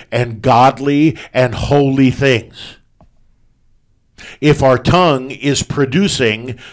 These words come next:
things that are not good and godly and holy, the problem is the source. We don't just cut off our tongue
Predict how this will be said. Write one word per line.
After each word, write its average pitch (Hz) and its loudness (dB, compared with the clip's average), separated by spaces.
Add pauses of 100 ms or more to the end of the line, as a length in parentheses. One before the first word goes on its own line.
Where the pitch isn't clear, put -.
things 143 -2
that 131 2
are 120 2
not 139 0
good 117 2 (240)
and 120 -2
godly 110 2 (180)
and 123 0
holy, 120 0 (1120)
the 131 -4
problem 143 4
is 127 0
the 139 -4
source. - -4 (1600)
We 139 -2
don't 151 2
just 147 -4
cut 156 2
off 147 2
our 131 -2
tongue 117 -2